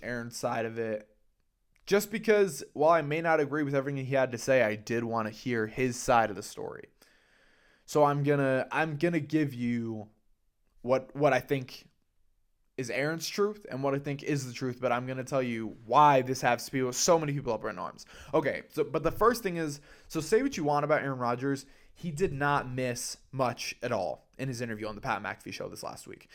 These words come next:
So Rodgers has recently become the epicenter of a media superstorm, as it is now public that he isn't vaccinated. The news outlets swelled and seized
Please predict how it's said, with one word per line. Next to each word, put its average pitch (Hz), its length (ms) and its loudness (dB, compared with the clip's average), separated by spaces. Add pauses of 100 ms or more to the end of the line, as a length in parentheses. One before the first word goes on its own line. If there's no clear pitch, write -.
(180)
So 156 140 0
Rodgers 160 480 2
has 147 180 -2
recently 151 360 -4
become 143 260 -2
the 135 120 -2
epicenter 135 520 -2
of 127 100 -2
a 127 60 -4
media 120 280 -4
superstorm, 117 680 -8 (300)
as 143 160 0
it 139 80 -4
is 120 120 -6
now 123 240 -2
public 127 420 -2
that 117 100 -6
he 123 200 -6
isn't 113 220 -8
vaccinated. 104 640 -10 (480)
The 139 80 -2
news 170 240 0
outlets 160 340 2 (120)
swelled 147 480 0
and 139 200 -6
seized 135 580 -6